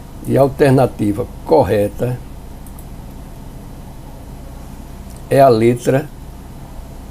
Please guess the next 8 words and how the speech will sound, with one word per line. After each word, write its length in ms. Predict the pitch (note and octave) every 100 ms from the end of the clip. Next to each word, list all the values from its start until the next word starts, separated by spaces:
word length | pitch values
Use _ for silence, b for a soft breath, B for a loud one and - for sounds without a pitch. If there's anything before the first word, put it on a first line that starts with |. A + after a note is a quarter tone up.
| - - - - - - - - - - - - - -
C. 500 | - - - C#3 B2 - - - - - - - -
Marque 560 | - G2+ G#2+ C#3 G#2+ A2
a 20 |
letra 300 | F#2+ F#2 -
C. 340 | - F#2 G2 G#2 - - - - - - - - - - - - - - - - - -
Reduz 600 | - B2+ C3+ G#2+ G#2 F#2+
a 60 |
velocidade, 880 | F#2+ G2+ G2 - - B2+ B2 C3+ D#3+